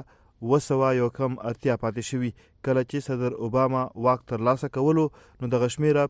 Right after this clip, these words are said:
پنځه سوه پاتې شوي وه. صدر باراک اوباما دغه شمیره ډیره نوره کمه کړه او اوس دغلته یو کم شپېته بندیان پاتې دي. ډیر قیدیان خپلو ملکونو ته مقدمو لپاره ولیږل شو او ځینې نور درېمګړي ملکونو ته لیږل شوي او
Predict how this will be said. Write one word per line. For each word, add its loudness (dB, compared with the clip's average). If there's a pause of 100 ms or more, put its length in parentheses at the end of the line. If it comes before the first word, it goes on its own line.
پنځه 0
سوه 2
پاتې -2
شوي -2
وه. 2 (320)
صدر 2
باراک 4
اوباما 6
دغه 4
شمیره 0 (100)
ډیره 4 (220)
نوره 2
کمه -2
کړه -4 (200)
او -2 (140)
اوس -2 (180)
دغلته 0 (180)
یو 2 (120)
کم -2
شپېته -2
بندیان 0
پاتې -4
دي. -2 (540)
ډیر 0
قیدیان -2
خپلو -2
ملکونو -4
ته -2
مقدمو -2
لپاره -2
ولیږل 2
شو 2 (420)
او 8 (120)
ځینې 4 (140)
نور 4 (300)
درېمګړي 2
ملکونو -2 (100)
ته 0 (200)
لیږل -2
شوي 2 (420)
او 2